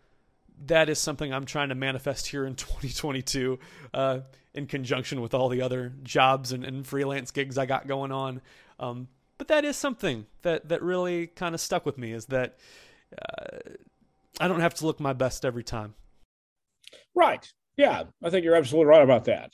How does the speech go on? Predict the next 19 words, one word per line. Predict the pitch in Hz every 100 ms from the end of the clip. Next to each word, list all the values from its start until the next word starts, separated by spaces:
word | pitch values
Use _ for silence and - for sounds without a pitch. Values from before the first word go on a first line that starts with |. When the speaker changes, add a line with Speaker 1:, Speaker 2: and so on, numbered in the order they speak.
| -
Speaker 2:
That, | 120 110 98 _ _ _ _
um, | 135 123 120 113 107 113 _ _ _ _
you | 135
know, | 135 127 117 - _ _ _ _
I | 160
always | 202 131
tell | 156
people | 131 139
all | 131
the | 95
time, | 131 113 110
no | 147
one's | 135
better | - 135 127
at |
being | 123 120 113
you | 120 117
than | 110 104
you. | 107 98